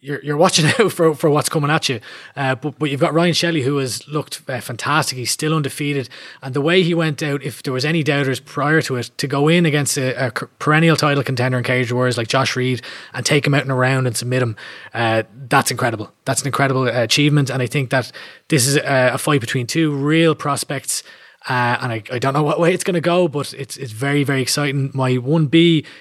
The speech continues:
is James Sheen versus Oban Elliott. Uh, two fighters, fighters. Um, in my opinion, they, you know,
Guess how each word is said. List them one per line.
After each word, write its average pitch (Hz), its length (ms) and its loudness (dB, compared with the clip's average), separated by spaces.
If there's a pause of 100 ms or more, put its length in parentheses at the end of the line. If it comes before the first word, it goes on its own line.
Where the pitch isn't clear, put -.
is 127 120 -6
James 151 300 2
Sheen 147 280 0
versus 127 260 0
Oban 127 280 0
Elliott. 131 360 -2 (340)
Uh, 127 200 -2
two 170 220 4
fighters, 147 440 2
fighters. 151 520 2
Um, 131 300 -4
in 135 80 -4
my 143 160 0
opinion, 147 380 0
they, 127 320 -4 (480)
you 160 100 -6
know, 123 180 -4